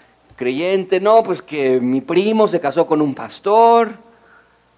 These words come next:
Alguien invitó a alguien más y ese alguien me invitó a mí. O alguien me mandó un enlace, yo tenía preguntas de Dios y casualmente, al yo tener preguntas de Dios, conocí que mi compañera de trabajo, mi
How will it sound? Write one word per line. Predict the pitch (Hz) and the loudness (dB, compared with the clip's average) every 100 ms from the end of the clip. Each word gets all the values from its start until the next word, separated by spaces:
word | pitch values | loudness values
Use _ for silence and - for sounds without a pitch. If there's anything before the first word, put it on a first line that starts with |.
| _ | _
Alguien | - 226 247 202 220 | -6 -6 -6 -6 -4
invitó | 185 151 165 196 | -4 -4 0 0
a | 190 | 0
alguien | 170 160 151 | 0 -2 0
más | 220 247 240 | 0 0 -2
y | 190 | 2
ese | 202 202 196 | 2 2 0
alguien | 226 214 196 | 0 2 0
me | |
invitó | 156 147 170 | 0 2 2
a | |
mí. | 156 220 240 240 226 170 _ _ _ _ _ _ _ _ _ _ 120 | 2 -2 -4 -8 -10 -18 _ _ _ _ _ _ _ _ _ _ 0
O | 175 | 2
alguien | 240 247 | 2 0
me | 226 | -2
mandó | 185 180 | -2 -2
un | 196 | 0
enlace, | 180 160 185 214 - 226 | -2 -2 -4 -4 -6 -6
yo | 196 | -4
tenía | 196 196 190 | -2 -4 -4
preguntas | 160 147 226 233 208 | -6 -2 -4 -2 -2
de | 180 | -4
Dios | 160 202 233 226 | -2 0 0 -2
y | |
casualmente, | 190 190 190 262 269 294 330 311 240 139 - _ _ _ _ _ _ | -6 -4 2 2 2 0 0 -2 -4 -4 -12 _ _ _ _ _ _
al | 143 | 0
yo | 208 | 2
tener | 233 240 233 | 2 2 0
preguntas | 208 247 240 | 0 0 0
de | 208 | 0
Dios, | 180 220 214 | 0 -2 0
conocí | 214 202 - 247 277 262 | -2 -2 -6 -8 -8 -2
que | 208 185 165 | 0 0 0
mi | 165 160 | -4 -6
compañera | 143 151 170 214 226 | -8 -8 -4 2 6
de | 170 | 6
trabajo, | 165 202 262 254 233 202 | 4 2 2 2 2 2
mi | 160 151 | 2 -2